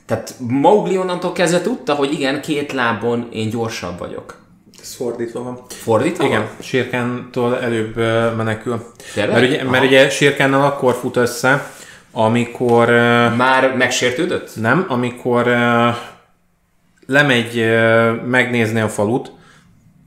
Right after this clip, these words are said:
Speaker 2: és ugye ott, ö, eltéved valahol az erdőben, és a majmok elkezdik szivatni.
Speaker 1: Mhm.
Speaker 2: És ugye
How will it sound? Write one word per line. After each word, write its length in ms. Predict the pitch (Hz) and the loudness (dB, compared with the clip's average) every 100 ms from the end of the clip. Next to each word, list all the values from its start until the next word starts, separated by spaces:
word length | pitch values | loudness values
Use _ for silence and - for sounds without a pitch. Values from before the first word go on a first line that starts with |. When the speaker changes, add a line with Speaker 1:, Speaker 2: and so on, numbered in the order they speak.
| _ - | _ -6
Speaker 2:
és 120 | 107 | 0
ugye 200 | 120 120 | 4 4
ott, 280 | 120 - 127 | 2 2 2
ö, 300 | 120 123 127 131 | 4 6 4 2
eltéved 540 | 131 123 127 117 113 | 2 2 2 2 2
valahol 320 | 117 110 113 | 2 4 2
az 120 | 110 | 2
erdőben, 480 | 117 117 127 123 120 | 4 4 4 0 0
és 160 | 117 - | -2 0
a 40 | |
majmok 380 | 117 117 113 113 | 2 2 2 2
elkezdik 480 | 117 113 113 107 107 | 2 2 0 -2 -2
szivatni. 500 | 117 113 113 98 95 - - - - | -2 -2 -2 -6 -10 -14 -20 -20 -12
Speaker 1:
Mhm. 140 | 95 | -6
Speaker 2:
És 100 | 98 | -2
ugye 140 | 123 | 0